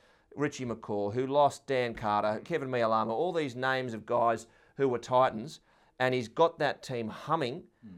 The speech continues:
Speaker 1: so much that they came in and they didn't just compete. You know, admittedly, we've talked about the Wallabies and the Springboks weren't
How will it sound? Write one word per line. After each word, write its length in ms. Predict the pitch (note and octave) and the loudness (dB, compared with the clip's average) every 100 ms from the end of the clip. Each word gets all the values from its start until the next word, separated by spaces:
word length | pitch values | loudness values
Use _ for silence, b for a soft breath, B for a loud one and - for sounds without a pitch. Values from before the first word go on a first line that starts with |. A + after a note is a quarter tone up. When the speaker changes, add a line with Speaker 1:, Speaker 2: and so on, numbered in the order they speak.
| D#2 | -18
Speaker 1:
so 360 | - - D#3 | -6 2 2
much 260 | D3+ C3+ B2+ | 4 2 2
that 100 | A#2+ | 0
they 140 | B2 | -2
came 320 | A#2 - D3 C3+ | -2 -2 0 0
in 80 | |
and 80 | B2 | 0
they 80 | C3+ | -2
didn't 360 | C3 A#3 B3 G#3 | -2 -8 -8 -6
just 340 | E3+ D#3 - | -6 -6 -10
compete. 500 | - A2+ - E3 A#3 _ | -10 -6 0 -2 -2 _
You 80 | D#3 | -4
know, 180 | C#3+ E3 - | 0 -2 -2
admittedly, 360 | D3+ E3+ F#3 D3+ | -4 -2 -4 -4
we've 140 | B2+ | -4
talked 260 | - D#3+ D3 | -2 -4 0
about 180 | D3 | -2
the 80 | - | 0
Wallabies 540 | B2 C3+ C#3+ C#3 C3+ A#2 | 0 2 2 0 -6 -6
and 100 | A#2 | -8
the 60 | |
Springboks 520 | A2+ - C3 B2+ B2 | -8 -6 -4 -2 -4
weren't 380 | A2+ A2+ B2+ B2+ | -4 -2 -2 -2